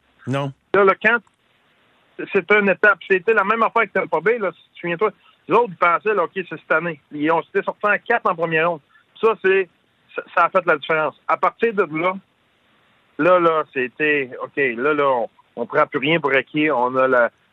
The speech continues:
Speaker 2: la rage au cœur tout le temps, même quand on a le lead dans la série, et cetera. » Puis, ils ont, ils ont,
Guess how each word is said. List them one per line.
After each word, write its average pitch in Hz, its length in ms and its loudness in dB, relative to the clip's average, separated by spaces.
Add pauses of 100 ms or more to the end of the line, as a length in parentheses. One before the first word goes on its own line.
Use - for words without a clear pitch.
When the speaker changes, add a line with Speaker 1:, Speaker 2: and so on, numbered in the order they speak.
(140)
Speaker 2:
la 123 80 2
rage 156 260 2
au 147 160 -2
cœur 160 240 0
tout 147 100 -16
le 117 60 -14
temps, 156 200 -2
même 160 220 -2
quand 170 160 -4
on 156 180 -4
a 143 60 -2
le 139 100 -6
lead 156 200 -6
dans 139 80 0
la 131 140 -2
série, 123 240 -4
et 151 140 -2
cetera. » 131 420 2
Puis, 127 120 -6 (260)
ils 131 80 4
ont, 143 160 2
ils 135 140 -2
ont, 135 180 2